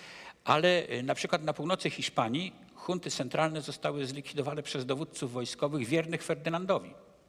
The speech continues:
bo Ferdynand wydał taki rozkaz. Pamiętajmy o tym. E, to ważna jest, no, dla oceny całej sytuacji, dla oceny samego Godoya, postawy Godoya.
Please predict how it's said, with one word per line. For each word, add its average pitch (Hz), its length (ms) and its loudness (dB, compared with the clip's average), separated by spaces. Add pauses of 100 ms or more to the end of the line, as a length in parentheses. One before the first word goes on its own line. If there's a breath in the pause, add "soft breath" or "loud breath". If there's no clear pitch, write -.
bo 214 60 2
Ferdynand 160 480 -2
wydał 131 220 -4
taki - 260 -12
rozkaz. - 480 -16 (680 loud breath)
Pamiętajmy 57 520 -2
o - 80 -6
tym. - 140 -18 (600 loud breath)
E, 113 160 4
to 107 200 2
ważna 107 400 2
jest, 101 440 -2 (140)
no, 117 160 2
dla 127 180 4
oceny 123 320 0
całej 131 280 2
sytuacji, 123 520 0
dla 120 180 4
oceny 123 300 0
samego 123 420 2
Godoya, 139 440 2
postawy - 380 -2
Godoya. - 380 -6